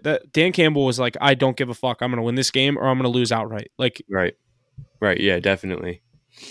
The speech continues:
Speaker 2: But, um, shit, what was I just gonna say? Never mind.
Speaker 1: They're fun to watch. Definitely. Goff looks like, I mean, you definitely could argue Goff is a top whatever quarterback this year, whatever number you wanna throw, you could argue it.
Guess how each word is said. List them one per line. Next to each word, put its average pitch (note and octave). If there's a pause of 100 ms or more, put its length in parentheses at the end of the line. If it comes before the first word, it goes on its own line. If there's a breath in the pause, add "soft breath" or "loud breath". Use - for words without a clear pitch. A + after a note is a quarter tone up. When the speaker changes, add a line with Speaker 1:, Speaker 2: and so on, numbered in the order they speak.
(680 loud breath)
Speaker 2:
But, G#2
um, F#2 (1300)
shit, -
what -
was F#2+
I F2+
just -
gonna -
say? F2+ (880)
Never F#2+
mind. F#2
Speaker 1:
They're C3
fun D#3+
to D3
watch. A#2+ (120)
Definitely. B2
Goff C3+
looks -
like, A#2
I C3+
mean, B2 (500)
you C#3+
definitely D3+
could D#3+
argue C3+
Goff A#2+
is A2
a A2
top A#2
whatever A#2+
quarterback A2+
this G#2+
year, A2+
whatever A2+
number A2+
you A2
wanna A2
throw, A2
you G#2+
could A2+
argue G#2
it. G#2+